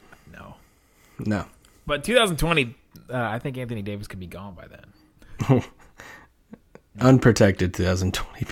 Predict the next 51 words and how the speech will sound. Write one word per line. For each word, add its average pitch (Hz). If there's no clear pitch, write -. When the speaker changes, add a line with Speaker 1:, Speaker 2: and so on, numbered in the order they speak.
Speaker 2:
pick. -
Speaker 1:
Just 104
kidding. 87
He 143
would 156
have 131
a 107
player 113
option 101
that 82
next 87
year, -
so. -
Speaker 2:
Huh. -
Speaker 1:
Uh, 98
actually, 320
no. 320
Yeah, 220
he 247
could 254
be 240
gone. 127
Speaker 2:
Mm, 95
oh, 101
well. 90
Speaker 1:
So, 165
no, 151
I 202
don't 339
know. 294
Speaker 2:
Uh, 113
Speaker 1:
The 151
Speaker 2:
I -
don't -
want 147
Speaker 1:
twenty -
twenty -
Speaker 2:
Solomon 113
Hill. 214
Speaker 1:
Pelicans 202
pick. 107
Speaker 2:
No. 101
Speaker 1:
That 139
could 143
be 135
Speaker 2:
No. 107
Speaker 1:
interesting. 101
Okay, 101
you're 85
not -
interested. -